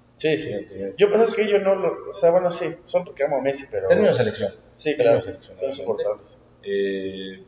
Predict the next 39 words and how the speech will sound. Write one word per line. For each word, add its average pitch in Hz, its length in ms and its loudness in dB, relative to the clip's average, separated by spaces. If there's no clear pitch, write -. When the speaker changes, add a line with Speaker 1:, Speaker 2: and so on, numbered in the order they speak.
Speaker 1:
Y 147 80 -2
la 185 100 6
afición 202 320 -4
también. 120 340 -2
De 139 80 0
repente - 320 0
Speaker 2:
sí, 151 140 -2
Speaker 1:
son 127 200 0
medio 120 180 0
Speaker 2:
sí, 110 60 -4
Speaker 1:
pesados. 95 300 -6
Speaker 2:
sí, 107 160 -10
sí, - 20 -12
son 101 200 -6
pesados. 104 580 -4
Speaker 1:
Sí. - 80 -12
Speaker 2:
Yo, 104 440 4
como 87 520 -6
amante 113 380 0
del 101 100 -6
fútbol, 113 520 -2
Argentina 113 520 -8
tiene 127 220 -8
una 107 80 -2
cosa 107 260 -8
que - 140 -20
creo - 180 -16
que 117 120 -14
ninguna 110 520 -6
selección 110 420 -14
tiene. 110 200 -20
El - 200 -20
corazón 110 560 -2
que 156 120 -12
le 113 100 -4
ponen 117 260 -4
a 101 40 -2
la 95 100 -6
camiseta 92 380 -18